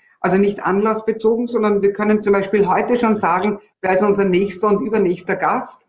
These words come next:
Und das ganz besonders Charmante und Wichtige, finde ich, äh, ist, dass man diesen Podcast einerseits live mitgestalten kann als Zuschauer, Zuhörer, ähm, und dass man ihn auch einstellen kann und nachhören kann.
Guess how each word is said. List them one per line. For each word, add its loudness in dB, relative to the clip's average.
Und 0
das -2
ganz -2
besonders 0
Charmante 0
und -2
Wichtige, -2
finde -2
ich, -8
äh, 0
ist, -4
dass 0
man 0
diesen -4
Podcast -4
einerseits -2
live -2
mitgestalten -2
kann 0
als -4
Zuschauer, -2
Zuhörer, -2
ähm, 2
und 0
dass 0
man 4
ihn 4
auch 0
einstellen 2
kann -2
und -4
nachhören -6
kann. -10